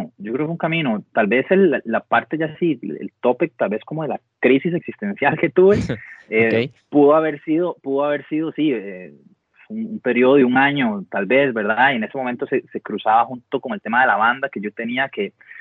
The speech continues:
Speaker 1: era en ese momento como el, como el, como, como la parte donde yo decía, bueno, yo estoy trabajando como ingeniero, pero mi, mi, mi, mi propósito, lo que yo sueño en la vida es hacerlo con esta parte de la banda, entonces era como sostenible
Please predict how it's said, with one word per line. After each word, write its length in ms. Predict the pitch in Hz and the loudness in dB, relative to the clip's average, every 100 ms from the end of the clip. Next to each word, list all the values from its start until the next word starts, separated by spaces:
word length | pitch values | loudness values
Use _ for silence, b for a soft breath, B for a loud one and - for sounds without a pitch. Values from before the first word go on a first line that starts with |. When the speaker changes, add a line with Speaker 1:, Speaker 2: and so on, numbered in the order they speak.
| B B B _ - | B B B _ 0
Speaker 1:
era 380 | 123 131 156 | 4 6 4
en 100 | 147 | 0
ese 140 | 127 151 | -8 -8
momento 480 | 143 135 135 160 156 | -8 -8 -8 -8 -6
como 220 | 123 104 | -6 -4
el, 240 | 95 101 | -6 -10
como 180 | - 98 | -12 -10
el, 100 | 92 - | -10 -12
como, 280 | - 95 92 _ _ | -12 -10 -10 _ _
como 180 | - 110 | 0 2
la 80 | 107 | 2
parte 220 | 117 160 | 2 2
donde 100 | 147 | 0
yo 60 | 139 | 0
decía, 160 | 147 | 2
bueno, 160 | 131 123 | 0 0
yo 100 | 101 | -2
estoy 140 | - | -4
trabajando 400 | 147 180 160 185 | 2 4 4 2
como 160 | 185 160 | -2 -4
ingeniero, 380 | 120 123 170 185 | -4 -4 -2 -2
pero 240 | 131 110 - _ _ | -2 -4 -8 _ _
mi, 560 | - 123 135 160 190 202 | -12 -6 0 4 6 4
mi, 260 | 120 139 160 | 0 -4 -4
mi, 240 | - 135 | -4 -4
mi 220 | 127 117 110 | -2 -2 -2
propósito, 720 | 110 - 160 165 131 - 113 92 87 - | -4 0 2 2 0 -2 -2 -2 -8 -10
lo 140 | 104 | -8
que 100 | 113 | -6
yo 120 | 110 | -6
sueño 260 | - 139 147 | -4 -4 -2
en 60 | |
la 100 | 143 | -2
vida 200 | 113 127 | 0 0
es 60 | 123 | -2
hacerlo 300 | 123 117 123 | -4 -2 -2
con 160 | 107 104 | -4 -8
esta 140 | 113 | -6
parte 220 | - 113 | -6 -4
de 60 | 160 | 0
la 60 | 180 | 0
banda, 220 | 160 196 | 2 0
entonces 340 | 196 147 185 | -2 0 2
era 140 | 165 180 | 2 2
como 240 | 185 147 | -2 -6
sostenible 960 | - - - 104 143 156 156 113 92 | -10 -16 -8 -4 -2 2 2 2 0